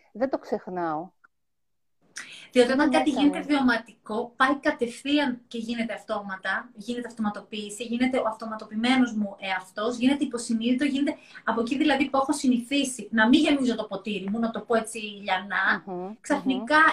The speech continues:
Speaker 2: έχω βιώσει το τι σημαίνει να γεμίζω το ποτήρι μου. Είναι υπέροχο, είναι υπέροχο γιατί και μπορώ να δώσω σε μένα και στους γύρω μου και πλέον είναι αυτός ο αυτο-,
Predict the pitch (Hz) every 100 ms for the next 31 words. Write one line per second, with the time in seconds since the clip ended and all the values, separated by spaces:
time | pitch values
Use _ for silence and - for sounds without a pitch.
0 | 277 277 339 254 247 254 330 427 - 277
1 | 233 220 233 226 214 202 196 185 190 190
2 | 185 180 185 175 175 175 175 208 262 _
3 | - - - 226 220 208 226 - - 311
4 | 320 226 - - 165 202 - _ _ 220
5 | 214 208 - 277 302 269 214 214 - 254
6 | 285 269 220 208 214 214 202 208 196 190
7 | 180 214 208 190 190 196 302 - 269 285
8 | 311 - - 339 403 370 - - 453 -
9 | 240 -